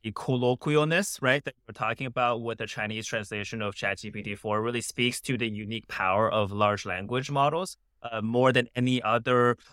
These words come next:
approach to A I or machine learning that we've, uh, done, uh, so far, right? Because the large language model is all about basically mimicking the most quali-, the most quality data that's put it into, uh, the model as training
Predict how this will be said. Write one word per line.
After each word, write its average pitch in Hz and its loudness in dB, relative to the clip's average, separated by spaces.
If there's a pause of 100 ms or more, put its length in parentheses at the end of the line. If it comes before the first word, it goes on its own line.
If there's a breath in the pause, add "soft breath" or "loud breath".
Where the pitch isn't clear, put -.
(100)
approach - -2
to - -16 (240)
A 143 6
I 156 6
or 143 2
machine 131 -4 (100)
learning 131 -14
that 127 -4
we've, 120 -8
uh, 113 -4
done, 120 0
uh, 120 -2
so 110 -6
far, 104 -4 (220)
right? 131 4
Because 131 2
the 127 0
large 151 8
language 156 2
model 127 2
is 113 -4
all 151 8
about 131 6
basically 143 0
mimicking 123 2 (300)
the 127 -2
most 113 -4
quali-, 127 2 (220)
the 123 0
most 120 -2
quality 156 8
data 117 2
that's 110 -4 (240)
put 113 -6
it 113 -2
into, 110 -10 (240)
uh, 107 0
the 107 -2
model 101 2
as 98 -2
training 98 -4